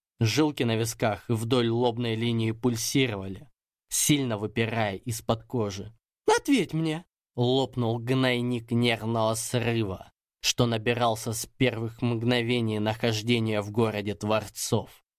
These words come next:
«Почему ты так уверен в том, что всё будет хорошо?» «Потому что мы вместе», холодно ответил я.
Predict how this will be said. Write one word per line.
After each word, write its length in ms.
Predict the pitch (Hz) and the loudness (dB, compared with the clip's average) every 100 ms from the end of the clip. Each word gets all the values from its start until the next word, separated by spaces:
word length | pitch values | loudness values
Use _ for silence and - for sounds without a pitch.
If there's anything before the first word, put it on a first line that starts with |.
| _ _ _ _ _ - | _ _ _ _ _ -2
«Почему 460 | 294 - 359 311 | 0 2 4 4
ты 140 | 294 277 | 2 0
так 180 | 220 220 | 0 2
уверен 340 | 208 196 220 | 0 2 -2
в 60 | - | 2
том, 240 | 302 302 _ _ _ - | 2 2 _ _ _ 0
что 220 | - 254 | 2 2
всё 240 | - 311 | 2 2
будет 200 | 302 294 | 2 -2
хорошо?» 640 | - 285 277 - 165 123 - _ _ _ _ _ _ _ _ _ _ _ | 0 2 2 2 0 -2 -8 _ _ _ _ _ _ _ _ _ _ _
«Потому 420 | 135 - 139 143 | -2 0 0 0
что 540 | 131 - 139 131 127 - _ _ _ | 0 0 0 0 -4 -10 _ _ _
мы 380 | 131 123 135 135 | 2 4 2 2
вместе», 680 | 123 175 165 - 104 - - _ _ _ _ _ | 2 0 0 -4 -10 -12 -18 _ _ _ _ _
холодно 580 | - - 127 113 117 110 | -4 0 2 0 0 0
ответил 440 | 113 117 113 113 113 | 0 -2 -2 0 2
я. 320 | 113 95 | 0 -2